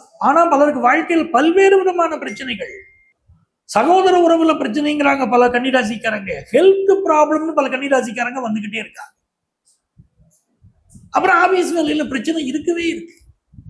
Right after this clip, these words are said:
அவ்வளவு நொம்பலப்பட்டுக்கிட்டு உட்கார்ந்துருக்காங்க. "நல்ல காலம் போய் சொல்லாதீங்க" அப்படின்னு மட்டும் சொல்லிடாதீங்க, "நல்ல காலம் எல்லாம் இல்லைங்க"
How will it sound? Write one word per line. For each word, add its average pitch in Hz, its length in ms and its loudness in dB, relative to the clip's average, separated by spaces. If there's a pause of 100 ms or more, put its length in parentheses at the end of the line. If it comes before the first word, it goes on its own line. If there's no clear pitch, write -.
(800)
அவ்வளவு 392 760 2
நொம்பலப்பட்டுக்கிட்டு 381 680 2
உட்கார்ந்துருக்காங்க. 302 480 0
"நல்ல 233 240 0
காலம் 311 280 0
போய் 285 120 -2
சொல்லாதீங்க" 226 680 -4
அப்படின்னு 226 180 -8
மட்டும் 240 240 -8
சொல்லிடாதீங்க, 214 460 -4
"நல்ல 208 220 0
காலம் 220 300 2
எல்லாம் 226 180 -4
இல்லைங்க" 214 340 -6